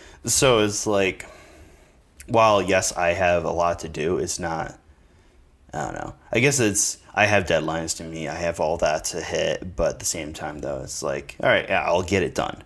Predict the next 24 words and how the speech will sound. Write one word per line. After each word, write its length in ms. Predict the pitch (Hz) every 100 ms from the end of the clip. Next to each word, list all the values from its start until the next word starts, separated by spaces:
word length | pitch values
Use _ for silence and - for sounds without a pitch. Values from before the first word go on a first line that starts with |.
| -
You 100 | 78
know, 160 | 78 -
I'll 140 | 98
get 180 | 101 120
it 80 | 123
done 220 | 113 107
one 180 | 92 92
way 80 | 87 82 76
or 40 |
another. 380 | 78 80 62 64
So 140 | 85
it 60 | 82
doesn't 240 | 85 -
really 240 | 87 80 62 62 -
weigh 200 | 73 -
on 180 | - 50
me. 180 | 50 -
I 80 | 104
try 200 | 107 101
not 200 | 92 85
to, 280 | 87 73 - -
like, 220 | 73 - 87
let 200 | 82 78
it 180 | -